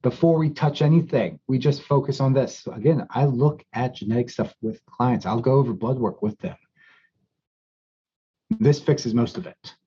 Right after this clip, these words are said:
Usually we don't need to pull out any big guns and be like, "Okay, we need to fix this, this, and this, take these supplements, we do this." Yeah, it's, sometimes it's like, "Okay, like,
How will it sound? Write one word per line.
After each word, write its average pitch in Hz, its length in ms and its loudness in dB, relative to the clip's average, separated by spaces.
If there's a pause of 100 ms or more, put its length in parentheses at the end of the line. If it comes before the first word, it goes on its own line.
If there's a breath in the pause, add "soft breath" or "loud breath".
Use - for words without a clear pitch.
(500)
Usually 127 340 4
we 120 140 4
don't 123 180 2
need 120 320 2
to - 60 -20 (360)
pull 131 140 0
out 120 160 0
any 117 160 -2
big 104 300 -2
guns 117 320 0
and 92 100 -6
be 104 80 0
like, 95 200 -2 (340 soft breath)
"Okay, 147 580 2 (760 loud breath)
we 135 180 6
need 151 220 4
to 120 100 -2
fix - 320 -6
this, 127 300 -2
this, 117 320 0
and 113 100 2
this, 127 240 0
take - 240 -6
these 113 200 0
supplements, 131 580 0
we 110 100 2
do 104 220 0
this." 120 240 0 (340 soft breath)
Yeah, 123 200 2
it's, 110 280 -2
sometimes 135 380 2
it's 107 100 -12
like, 120 260 -4
"Okay, 151 360 2
like, 107 300 -4